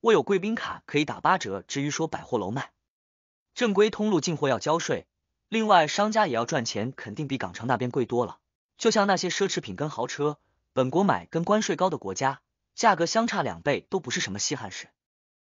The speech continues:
白除荣听到这话也有些心动，那行，我就试一试，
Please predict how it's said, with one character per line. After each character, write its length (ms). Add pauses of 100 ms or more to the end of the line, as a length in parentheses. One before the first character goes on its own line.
(220)
白 160
除 140
荣 160
听 140
到 100
这 140
话 300
也 120
有 80
些 120
心 220
动， 180 (420)
那 160
行， 300 (460)
我 120
就 80
试 160
一 60
试， 300